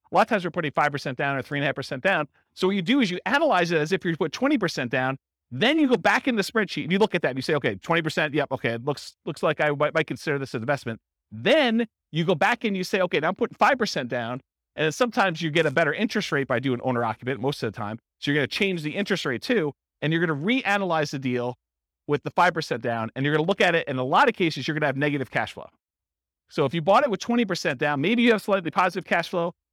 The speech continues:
With the way the prices have been going up very recently, 'cause we've been seeing this massive increase in prices and interest rates have gone like crazy the last three months.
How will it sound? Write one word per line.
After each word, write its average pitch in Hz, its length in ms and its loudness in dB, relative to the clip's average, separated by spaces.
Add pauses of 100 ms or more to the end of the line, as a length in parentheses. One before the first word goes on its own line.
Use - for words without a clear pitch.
(220)
With 127 200 0
the 127 180 0
way 143 240 0
the 170 80 -4
prices 180 280 0
have 165 100 -2
been 143 80 -4
going 156 200 -2
up 143 140 0
very 143 320 2
recently, 131 480 -4
'cause 131 140 -12
we've 123 120 -4
been 113 120 -6
seeing 127 200 -4
this 107 200 -8
massive 123 420 -4
increase 113 320 -8
in 110 60 -10
prices 117 360 -6
and 110 140 -8
interest 151 300 -4
rates 120 180 -2
have 101 140 -10
gone 110 280 -6
like 101 140 -8
crazy 135 400 -2
the 113 80 -6
last 117 380 -4 (480)
three 123 160 0
months. 113 380 -6